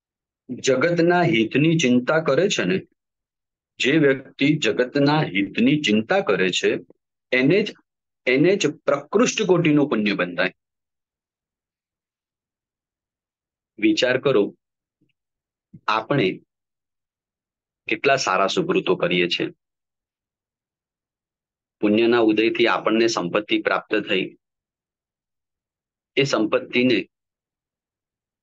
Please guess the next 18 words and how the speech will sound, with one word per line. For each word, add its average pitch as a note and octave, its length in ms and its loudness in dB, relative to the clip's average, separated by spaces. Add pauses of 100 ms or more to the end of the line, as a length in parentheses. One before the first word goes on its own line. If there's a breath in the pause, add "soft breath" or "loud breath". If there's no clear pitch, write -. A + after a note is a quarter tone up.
(640)
એ B2 80 0
સુખને, A2+ 600 -2 (480)
પુણ્યના A2 360 2
ઉદયથી A2+ 440 0
આપણને A2 380 0
સારું B2 360 0
શરીર G2+ 320 0
મળ્યું. F#2+ 260 0 (1040)
આ C#3+ 100 0
શરીર C#3+ 320 0
દ્વારા C#3 240 2
શું F#3 360 0
જગતના A2+ 440 0
જીવોનું G2+ 440 2
કલ્યાણ F#2 400 0
કર્યું? E2 280 -6 (2250)
પુણ્યના G#2+ 360 2
ઉદયથી A#2 680 0